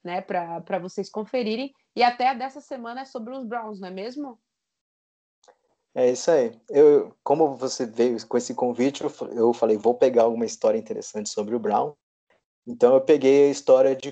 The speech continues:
Speaker 2: como que uma briga lá e uma demissão não muito amistosa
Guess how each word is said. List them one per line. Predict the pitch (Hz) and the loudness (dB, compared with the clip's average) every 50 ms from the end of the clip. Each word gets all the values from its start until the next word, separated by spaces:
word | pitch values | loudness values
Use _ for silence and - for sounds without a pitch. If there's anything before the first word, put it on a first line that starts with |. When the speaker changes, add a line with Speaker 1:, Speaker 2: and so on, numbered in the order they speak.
| - _ | -14 _
Speaker 2:
como | - - 147 139 139 143 151 156 151 | -4 0 2 2 2 0 -2 -8 -8
que | - - 151 147 143 143 135 - _ _ _ _ _ _ - | -8 -8 -8 -6 -6 -6 -8 -12 _ _ _ _ _ _ -4
uma | 190 196 190 | -2 0 0
briga | 180 151 147 170 208 233 247 247 226 160 147 147 135 | -2 -2 -2 0 2 4 4 2 2 4 6 6 6
lá | 135 135 143 156 170 | 6 4 4 2 0
e | 175 165 | -2 -4
uma | 156 147 139 131 123 | -4 -4 -4 -4 -4
demissão | 123 143 147 147 151 143 - - - 165 165 160 156 151 | -4 -6 -8 -8 -10 -12 -10 -2 4 4 4 4 4 0
não | 147 151 160 175 180 180 180 175 | -6 -4 -2 -2 -2 -2 -4 -8
muito | 165 151 151 156 156 165 170 156 143 - - 147 143 135 127 127 - | -12 -14 -14 -12 -10 -10 -10 -12 -14 -10 -8 -6 -6 -6 -6 -8 -8
amistosa | 127 139 147 147 - - - - 151 147 147 147 147 131 135 156 165 165 - | -8 -8 -8 -8 -8 -10 -4 2 4 6 6 6 4 2 2 2 2 2 2